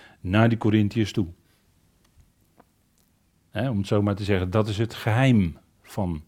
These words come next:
Paulus. Nou, laten we dan leren van dat geheim. De liefde snoeft niet, is niet opgeblazen, maar stelt zich, ja, als je, als je die liefde van God, als, als dat dieper tot je doordringt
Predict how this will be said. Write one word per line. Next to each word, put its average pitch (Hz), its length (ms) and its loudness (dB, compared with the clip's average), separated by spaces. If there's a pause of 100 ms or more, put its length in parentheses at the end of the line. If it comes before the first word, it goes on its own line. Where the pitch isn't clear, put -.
(140)
Paulus. 78 540 -8 (360)
Nou, 147 240 -8
laten 80 300 -8
we 90 60 -6
dan 85 160 -6
leren 90 280 -2
van 78 120 -12
dat 82 180 -8
geheim. 104 360 -8 (1500)
De 90 120 -6
liefde 117 340 2
snoeft 139 340 2
niet, 139 440 -2
is 104 220 -4
niet 123 220 2
opgeblazen, 101 920 -4 (1500)
maar 90 340 -4
stelt 101 300 -2
zich, 95 280 -4
ja, 101 260 -2
als 95 240 -10
je, 95 360 -4
als 90 140 -12
je 90 220 -8
die 90 120 -6
liefde 104 260 0
van 92 160 -4
God, - 500 -6 (200)
als, - 260 -10
als 95 200 -10
dat 95 220 -6
dieper 98 380 -8
tot 101 180 -4
je 95 100 -8
doordringt 101 720 -2